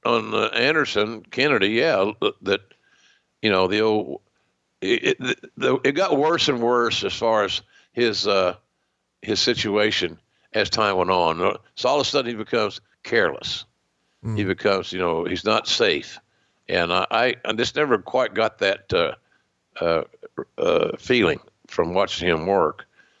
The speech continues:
Speaker 1: So yeah, he had some steam on him because, look, Cena was, Cena was selling tickets.
Speaker 2: Right.
Speaker 1: And now the guy that's selling tickets can't work.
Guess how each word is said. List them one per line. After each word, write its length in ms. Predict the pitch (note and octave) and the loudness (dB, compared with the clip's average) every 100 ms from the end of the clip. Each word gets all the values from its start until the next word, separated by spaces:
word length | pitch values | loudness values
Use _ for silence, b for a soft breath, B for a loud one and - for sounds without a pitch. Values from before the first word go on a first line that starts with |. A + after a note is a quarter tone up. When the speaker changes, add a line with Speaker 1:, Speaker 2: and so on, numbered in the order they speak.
| b | b
Speaker 1:
So 160 | - G2 | -2 0
yeah, 240 | G2+ B2 | 2 2
he 140 | B2 | 2
had 140 | B2+ A2 | 2 0
some 140 | F2+ | -4
steam 320 | - G2 F2+ | -2 0 0
on 140 | D#2+ F#2 | 2 0
him 100 | A2+ | 0
because, 420 | G2+ G#2 G2 - b b b - | 0 2 0 -2 b b b -2
look, 400 | - C3 - - _ B B B B | 0 0 -2 -16 _ B B B B
Cena 500 | - E3+ G#3 F#3+ D3 | 0 2 2 2 2
was, 340 | B2 A2+ - - _ _ _ _ | 2 2 -2 -10 _ _ _ _
Cena 260 | - - G3+ | -4 -2 0
was 140 | D#3 | 0
selling 280 | - C#3+ A2+ | 2 2 0
tickets. 500 | - C#3 - - - - _ | 0 -2 -2 -10 -12 -14 _
Speaker 2:
Right. 260 | A2 A#2 F#2+ _ _ _ _ _ _ _ _ _ - | -6 -6 -6 _ _ _ _ _ _ _ _ _ -8
Speaker 1:
And 120 | G#2 | -2
now 180 | B2 D3+ | 0 0
the 80 | C3+ | 0
guy 160 | C#3 | 0
that's 140 | C3 A2+ | 0 0
selling 260 | C#3 A#2 | -2 -2
tickets 300 | - E3+ B2+ | -2 -4 -4
can't 240 | - A#2 G#2+ | -6 -4 0
work. 380 | C#3 D#3 - | 0 0 -6